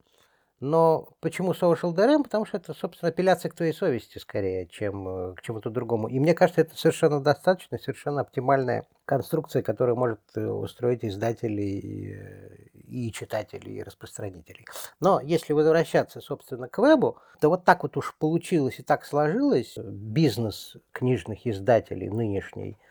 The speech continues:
э, с электронными книгами связанный, что они распространяются, в общем, по преимуществу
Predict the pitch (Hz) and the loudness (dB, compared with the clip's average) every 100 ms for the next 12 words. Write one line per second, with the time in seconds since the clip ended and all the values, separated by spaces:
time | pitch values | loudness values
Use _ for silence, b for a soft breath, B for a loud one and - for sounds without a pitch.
0 | B B B B _ 107 101 98 - - | B B B B _ -2 0 0 -4 -6
1 | 120 120 135 110 104 110 123 113 113 123 | -6 -2 0 0 -2 -6 -6 -4 -4 2
2 | 226 247 185 143 - - 151 156 202 175 | 4 6 4 2 -2 0 2 4 4 2
3 | - - 139 139 147 175 170 - 135 120 | 0 -4 2 2 4 2 2 -2 0 4
4 | 156 - 123 - 143 - 123 120 123 156 | 2 2 -12 0 0 2 0 0 0 -2
5 | 175 - - - 127 123 | -4 -8 -12 -8 -6 -6